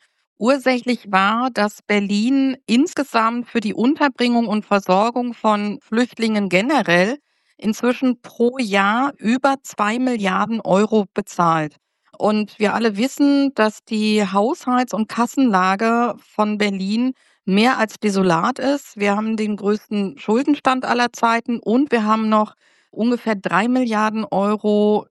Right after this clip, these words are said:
ungedeckte Schecks im Haushalt, also sprich Kosten, die letztlich nicht gedeckt werden können. Also insofern ein großes Drama und ein Thema ist für mich dann immer auch die Kostenstruktur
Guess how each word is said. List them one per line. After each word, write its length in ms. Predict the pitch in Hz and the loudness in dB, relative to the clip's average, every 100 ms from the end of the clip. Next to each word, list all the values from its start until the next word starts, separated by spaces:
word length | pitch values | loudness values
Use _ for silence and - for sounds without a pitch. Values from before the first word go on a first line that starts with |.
| _ | _
ungedeckte 640 | - 233 254 240 208 - 214 | 2 2 2 0 -4 -4 -8
Schecks 460 | - 226 247 - | -6 -6 -6 -8
im 220 | - 185 170 | -4 -2 0
Haushalt, 440 | 160 165 196 208 | 0 -2 -2 -2
also 240 | 196 185 | -2 -4
sprich 400 | 190 - 214 226 - _ _ _ | -6 -4 -2 -2 -6 _ _ _
Kosten, 960 | - 226 240 - 185 202 220 240 - 196 _ | -4 -4 -4 -6 -2 0 0 -2 -6 -12 _
die 340 | 208 214 214 - | -2 0 0 -2
letztlich 720 | 190 196 - - 226 226 - | -2 -2 -2 -4 0 0 -2
nicht 300 | 202 220 - | 0 0 0
gedeckt 460 | 226 - 208 - 180 | -4 0 -2 -2 0
werden 340 | 165 156 165 | 0 0 -4
können. 400 | - 156 160 208 - _ - | -2 -2 0 -2 -6 _ -2
Also 180 | 202 | 0
insofern 440 | 226 208 233 247 226 | 0 -2 -2 -4 -2
ein 160 | 208 | -4
großes 340 | 202 214 226 220 | 0 0 0 -6
Drama 560 | - 185 202 254 262 | 0 0 2 2 2
und 320 | 262 220 220 - | 0 -4 -6 -4
ein 320 | 196 202 - | -2 -2 -4
Thema 440 | - 208 240 269 | -2 0 2 0
ist 320 | 240 214 - | 0 -6 -8
für 140 | - 202 | -4 0
mich 280 | 202 269 - | 0 -2 -2
dann 200 | 214 208 | -2 -2
immer 360 | 190 226 247 - | -2 0 0 2
auch 360 | 185 226 330 | 2 2 -2
die 100 | 214 | -8
Kostenstruktur 1000 | - 214 - 247 - 233 - - 233 240 | -4 -2 -2 -8 -6 -10 -10 -2 0 0